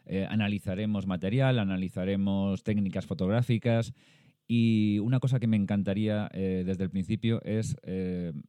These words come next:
hacer una especie de, de preguntas y respuestas, eh, abiertas a todo, a todos los oyentes del podcast y a cualquiera que, a cualquiera que tenga cualquier inquietud, que nos dirija una,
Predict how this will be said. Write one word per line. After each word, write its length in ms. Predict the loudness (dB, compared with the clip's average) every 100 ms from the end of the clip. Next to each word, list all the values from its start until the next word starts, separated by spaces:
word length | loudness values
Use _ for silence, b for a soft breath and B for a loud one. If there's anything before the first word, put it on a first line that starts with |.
| -16
hacer 220 | -10 -6
una 80 | -4
especie 280 | -4 -2 0
de, 260 | 0 0 -4
de 400 | -10 -4 -2 -2
preguntas 360 | -4 -4 -2 -2
y 40 | -2
respuestas, 640 | 0 4 4 4 -2 0
eh, 220 | 0 0 -4 -10 -20 -20 _ -6
abiertas 540 | -2 0 0 0 0
a 200 | 2 2
todo, 440 | 2 2 4 2 0
a 80 | 0
todos 140 | 0
los 100 | 2
oyentes 440 | 2 2 0 -2
del 140 | -2 -2
podcast 460 | -2 -2 -2 -4 _ _ b b b b b b
y 200 | -4 0
a 120 | 0 0
cualquiera 440 | -2 0 0 0
que, 600 | 0 0 2 0 0 -2 -6 -6
a 140 | -2
cualquiera 360 | -2 0 0 0
que 560 | 0 0 0 0 -2 -2
tenga 260 | 0 0
cualquier 380 | 0 0 0 0
inquietud, 420 | 0 2 2 2 0 B B B
que 140 | -4 0
nos 240 | 0 -2
dirija 420 | -2 -2 -2 0
una, 640 | 0 0 0 0 -2 -4